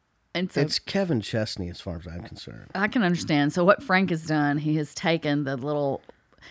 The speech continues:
Speaker 1: he has now secured the cowboy
Speaker 2: I've secured
Speaker 1: hat
Speaker 2: the hat
Speaker 1: on the top
Speaker 2: onto the
Speaker 1: with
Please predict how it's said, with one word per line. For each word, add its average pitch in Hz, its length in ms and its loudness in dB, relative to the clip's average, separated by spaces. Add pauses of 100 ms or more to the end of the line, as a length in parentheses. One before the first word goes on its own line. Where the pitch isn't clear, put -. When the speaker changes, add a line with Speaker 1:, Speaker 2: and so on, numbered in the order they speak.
(160)
Speaker 1:
he 214 140 6
has 180 180 6
now 170 240 6
secured 170 760 2
the 147 80 -2
cowboy 143 380 4
Speaker 2:
I've 143 60 2
secured 143 180 2
Speaker 1:
hat 170 180 6
Speaker 2:
the 147 80 6
hat 135 160 6
Speaker 1:
on - 60 6
the 170 80 4
top 160 320 8
Speaker 2:
onto 143 60 2
the 175 80 4
Speaker 1:
with 175 80 6